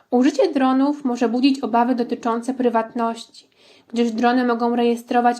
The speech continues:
obraz i dane z dużych wysokości, co może prowadzić do naruszeń prywatności osób trzecich. Przepisy i regulacje.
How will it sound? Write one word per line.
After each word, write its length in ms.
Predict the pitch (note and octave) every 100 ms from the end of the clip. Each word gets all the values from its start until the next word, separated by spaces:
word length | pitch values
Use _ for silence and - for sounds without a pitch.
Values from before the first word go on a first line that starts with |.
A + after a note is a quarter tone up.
| -
obraz 420 | A#3+ B3 A#3+ -
i 60 | A3
dane 380 | G#3+ G#3+ A#3+
z 60 | C#4
dużych 320 | C4+ C4 C4+
wysokości, 760 | B3+ C4 C4+ B3+ A3 - _ - _ _ - _
co 100 | B3+
może 260 | B3+ C4+ C#4+
prowadzić 460 | C#4 B3 A#3+ B3
do 120 | A3+
naruszeń 460 | A#3 A3 A3 A3 A#3+
prywatności 760 | A#3 A3 G#3 A3 G#3 - -
osób 340 | A3+ G#3 - -
trzecich. 560 | - A3 - - _ _ _ _ _ _ _ _ _ _ _
Przepisy 500 | - E4 E4 D4 -
i 140 | B3+ A#3+
regulacje. 680 | A3 G#3+ G#3 G#3 - -